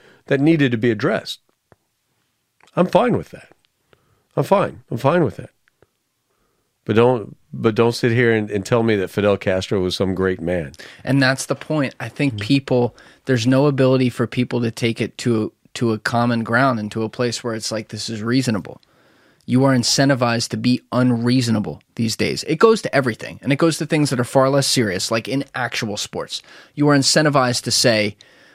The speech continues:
Speaker 2: "LeBron is horrible and Jordan is great," or you are incentivized to say, you know, "The Patriots cheated every single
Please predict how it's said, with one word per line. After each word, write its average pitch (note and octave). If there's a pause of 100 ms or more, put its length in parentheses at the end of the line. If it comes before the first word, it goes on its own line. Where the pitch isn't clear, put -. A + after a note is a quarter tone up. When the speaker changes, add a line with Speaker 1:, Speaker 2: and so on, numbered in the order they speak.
(140)
Speaker 2:
"LeBron C3+
is B2
horrible A#2+
and A#2
Jordan B2
is A#2
great," F#2
or A#2+
you B2
are C3
incentivized B2+
to A#2
say, A#2 (360)
you B2+
know, A#2
"The B2+
Patriots C3
cheated B2+
every C3+
single A#2+